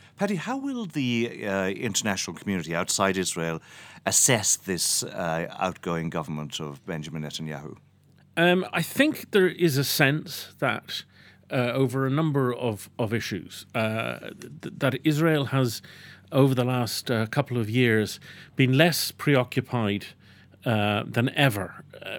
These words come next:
Speaker 2: with, uh, in any way placating i-, international opinion. And, uh, th-, this is true particularly, I would say, of,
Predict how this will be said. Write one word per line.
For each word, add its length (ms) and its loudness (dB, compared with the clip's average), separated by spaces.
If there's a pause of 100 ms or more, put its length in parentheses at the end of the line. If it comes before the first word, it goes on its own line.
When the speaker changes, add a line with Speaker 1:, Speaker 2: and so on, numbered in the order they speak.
Speaker 2:
with, 460 0 (540)
uh, 280 0 (560)
in 180 4
any 280 8
way 220 6
placating 920 0
i-, 60 -2
international 720 0
opinion. 560 -2
And, 360 -2 (520)
uh, 340 0
th-, 440 -8
this 140 0
is 100 0
true 420 0
particularly, 580 0
I 100 2
would 180 0
say, 160 2
of, 120 0